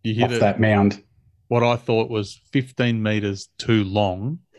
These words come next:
Speaker 1: and it didn't have enough slope in my mind to come back to the hole, <laughs> and somehow it stopped, like, a thumbnail from going in center cup.
Speaker 2: Yeah.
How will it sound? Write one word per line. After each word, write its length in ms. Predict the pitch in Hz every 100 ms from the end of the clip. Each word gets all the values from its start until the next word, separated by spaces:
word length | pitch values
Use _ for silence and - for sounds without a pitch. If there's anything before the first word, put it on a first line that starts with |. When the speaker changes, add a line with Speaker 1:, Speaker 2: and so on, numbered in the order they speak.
| - - - - - -
Speaker 1:
and 200 | 107 104
it 160 | 120
didn't 200 | 127 127
have 160 | 131 107
enough 220 | 107 104
slope 320 | - 110 104
in 120 | 110 107
my 140 | 135
mind 280 | 120 123 123
to 60 |
come 240 | 123 120 110
back 200 | 104 -
to 100 | 120
the 80 | 107
hole, 480 | 120 101 95 127 127 -
<laughs> 80 | -
and 300 | 160 - 143
somehow 480 | - 120 131 107 107
it 140 | 107
stopped, 460 | - - 117 - - _ _ _ _ _ _ _ _ _ -
like, 280 | 98 - - _
a 60 | 120
thumbnail 680 | - 110 113 117 98 95 95
from 260 | - 98
going 320 | 101 101 98 104
in 280 | 101 95 - _
center 300 | - 107 98
cup. 360 | - 107 - - - - _ _ _ -
Speaker 2:
Yeah. 180 | 113